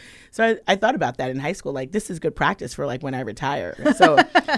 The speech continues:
Speaker 1: I kinda
Speaker 2: You were
Speaker 1: know where
Speaker 2: really planning ahead.
Speaker 1: Planning ahead. Yes. Yes.
Speaker 2: Did you find yourself any professors or mentors while you were here that kinda shaped your student experience?
Speaker 1: So many. I mean, so many. And I, I would start with, you know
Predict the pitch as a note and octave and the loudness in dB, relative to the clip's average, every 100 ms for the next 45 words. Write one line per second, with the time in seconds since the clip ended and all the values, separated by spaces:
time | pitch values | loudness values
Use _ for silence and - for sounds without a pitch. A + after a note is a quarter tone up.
0 | - G#3+ B3 C4+ D4+ C4+ C4 C4 C4 B3+ | 2 6 8 10 12 12 10 8 6 4
1 | A#3+ A3+ G#3+ G3 E3+ D#3+ - C4 B3+ A#3+ | 4 2 0 -2 -4 -8 2 6 8 6
2 | - C#3 - G#3+ - D#3+ - - - - | 4 0 -4 -14 -4 -2 -2 -6 -14 -20
3 | - - - - - - B3+ A#3 C4+ B3+ | -8 -6 -6 -10 -10 -6 -4 -2 -2 2
4 | A3 A3+ B3+ - A3 - F3+ F#3 - F#3+ | 2 0 -6 0 -2 0 -4 -4 -8 -8
5 | F3 E3 F#3 F3 E3+ E3 - F3+ E3 D#3 | -6 -6 -6 -6 -6 -8 -10 -8 -8 -10
6 | - F#3 F#3 F#3+ F#3+ G3+ G3+ G3+ G3+ G3+ | -12 -8 -6 -6 -6 -6 -4 -6 -6 -6
7 | - F#3 E3 - F3+ - F3 F3 E3 - | -6 -8 -10 -8 -10 -8 -8 -8 -8 -10
8 | F#3+ G3 - G#3+ A3 A3 A3 - _ _ | -8 -8 -10 -8 -6 -6 -8 -12 _ _
9 | _ - - E3 A2+ G#2+ G2+ B2 _ _ | _ -12 -4 -4 -4 -8 -12 -14 _ _
10 | _ D#3+ D#3+ D3+ C#3 F3 C#3+ A#2+ A#2 A#2+ | _ -4 -2 -4 -2 0 0 -2 -4 -6
11 | - C3+ C3 C3+ B2+ A#2+ - _ - E3+ | -6 -4 -4 -4 -6 -8 -18 _ 2 2
12 | - F3 E3 - E3+ D#3 D#3 D3 C#3+ C3+ | 4 2 0 -4 0 2 2 0 -2 0
13 | C3+ C3 _ _ _ D3+ C#3+ C3 | -4 -6 _ _ _ -8 -4 -4